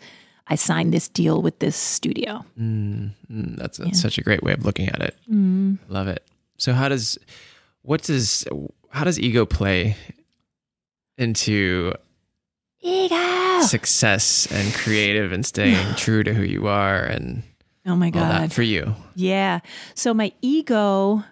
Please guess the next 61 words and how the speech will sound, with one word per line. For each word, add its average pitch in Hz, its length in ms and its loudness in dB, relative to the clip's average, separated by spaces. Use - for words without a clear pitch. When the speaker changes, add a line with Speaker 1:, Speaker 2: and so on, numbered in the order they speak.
Speaker 1:
like, 202 140 0
I 208 60 2
realized 285 680 2
at 233 100 2
a 220 60 2
certain 220 320 0
point, 208 320 0
first 370 180 0
of 311 60 -2
all, 226 240 2
at 185 160 2
one 190 160 2
point 185 200 2
I 165 40 2
realized, 165 300 0
like, 147 160 -2
"Oh - 40 2
my 196 120 2
God, 170 140 0
I 156 40 -4
have 156 140 -2
an 156 60 -4
ego. 160 360 -4
This 175 160 0
is 170 80 -4
embarrassing." - 460 -6
But 220 100 4
then 262 140 2
I 277 80 2
remembered, 262 400 0
like, 247 160 -2
"Oh, 269 120 0
everybody 330 420 -2
has 302 200 -4
an 294 80 -2
ego. 285 340 0
Like, 190 140 -2
it's - 140 -6
part 226 220 -2
of 240 60 -2
being 285 180 0
human." 190 600 2
Like, 185 180 -4
we, 190 120 0
you 202 160 0
know, 185 100 2
there, 180 200 2
thank 214 160 0
God 240 180 0
we 214 120 2
have 220 240 0
one, 180 280 2
or, 180 440 2
you 185 80 0
know, 185 80 4
you 180 220 2
wouldn't 196 220 2
be 190 340 4
a 190 80 2
brilliant 185 320 2
photographer 185 920 0